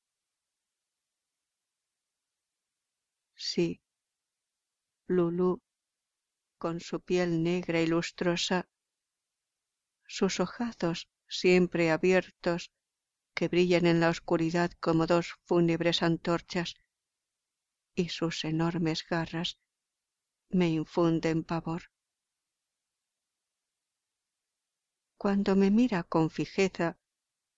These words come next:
y lo veo enseñarme sus blancos dientes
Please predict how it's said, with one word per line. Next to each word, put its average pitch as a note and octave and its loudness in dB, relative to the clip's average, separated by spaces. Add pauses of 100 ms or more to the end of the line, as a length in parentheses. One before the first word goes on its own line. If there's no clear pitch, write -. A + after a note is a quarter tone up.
(360)
y F3+ -2
lo D#3+ -4
veo E3+ 2
enseñarme E3 0
sus - -4
blancos E3+ -2
dientes E3+ -2